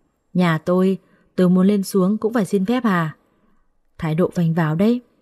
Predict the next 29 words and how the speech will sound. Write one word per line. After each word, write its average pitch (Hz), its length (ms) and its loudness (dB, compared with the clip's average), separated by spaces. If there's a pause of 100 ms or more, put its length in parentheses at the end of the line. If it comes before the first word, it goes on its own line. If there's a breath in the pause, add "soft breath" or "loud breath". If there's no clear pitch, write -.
(640)
"Thì 170 280 2
biết 233 200 0
là 233 120 -4
nhà 170 180 -4
cậu, 170 400 -2 (320 soft breath)
nhưng 202 160 2
khuya 202 280 0
rồi, 170 340 -4 (160)
cậu - 140 -2
đi 196 120 2
xuống 180 260 -2
bếp 254 200 0 (180)
cũng 208 140 0
không 208 180 0
lên 202 160 0
tiếng 185 240 -2
cho 240 100 -4
em 208 160 0
biết 269 200 0
chứ. 277 220 0 (480 soft breath)
Em 165 200 -2
đã 160 160 -2
sợ 214 220 -4
ma 180 300 0
rồi 160 380 -2
mà 196 80 -2
còn 185 200 -2
gặp 170 160 -2
cậu, 185 240 -2